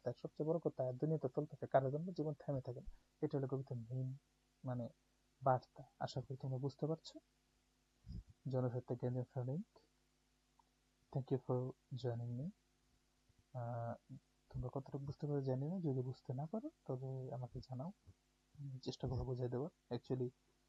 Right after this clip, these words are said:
আমি ভাই মাস্টার্সে পড়িনি, আমি আজকে ফার্স্ট পড়ছি। রাত দশটার দিকে পড়তে বসছি, বারোটার দিকে পড়া শেষ করি। তোমাদের এখন কয়টা বাজে আমার? আহ, সম্ভবত রাত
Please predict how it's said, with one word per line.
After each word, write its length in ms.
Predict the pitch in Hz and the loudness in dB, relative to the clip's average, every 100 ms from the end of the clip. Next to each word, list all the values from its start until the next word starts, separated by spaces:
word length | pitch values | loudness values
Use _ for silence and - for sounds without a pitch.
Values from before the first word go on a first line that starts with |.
| _ _ | _ _
আমি 280 | - 123 127 | 0 2 2
ভাই 200 | 127 127 | 4 2
মাস্টার্সে 480 | 127 123 131 123 127 | 2 -2 -2 -2 0
পড়িনি, 400 | 143 131 127 165 - - - _ _ _ | 4 4 4 0 -4 -8 -14 _ _ _
আমি 200 | 135 131 | -2 0
আজকে 240 | 131 - 135 | 2 2 4
ফার্স্ট 260 | 135 - - | 4 2 2
পড়ছি। 340 | 143 - 160 - _ _ _ _ _ _ _ - | 2 2 -4 -4 _ _ _ _ _ _ _ 4
রাত 240 | 127 120 - 139 | 6 6 4 2
দশটার 260 | 127 139 131 | 4 2 2
দিকে 140 | 139 139 | 2 2
পড়তে 220 | 151 - 147 | 2 4 2
বসছি, 280 | - - 240 285 _ | 2 -6 -6 -6 _
বারোটার 340 | 156 135 127 127 | 2 4 4 2
দিকে 120 | 131 | 0
পড়া 180 | 127 135 - | 0 0 0
শেষ 100 | 151 - | -2 0
করি। 140 | 208 220 | 0 2
তোমাদের 260 | 156 135 139 | 2 2 2
এখন 140 | 131 135 | 0 2
কয়টা 220 | 131 127 | 2 4
বাজে 160 | 123 123 | 4 4
আমার? 140 | 113 - - _ _ _ _ _ _ _ _ - - _ _ _ _ _ - | 0 -2 -12 _ _ _ _ _ _ _ _ -20 -20 _ _ _ _ _ -6
আহ, 180 | 139 135 | -2 -2
সম্ভবত 540 | - 131 131 127 - 131 117 - _ _ - - _ _ - - _ _ _ - - _ _ _ _ _ _ _ _ _ _ _ | 0 2 4 2 2 2 2 0 _ _ -14 -14 _ _ -20 -20 _ _ _ -10 -10 _ _ _ _ _ _ _ _ _ _ _
রাত 160 | 147 | 0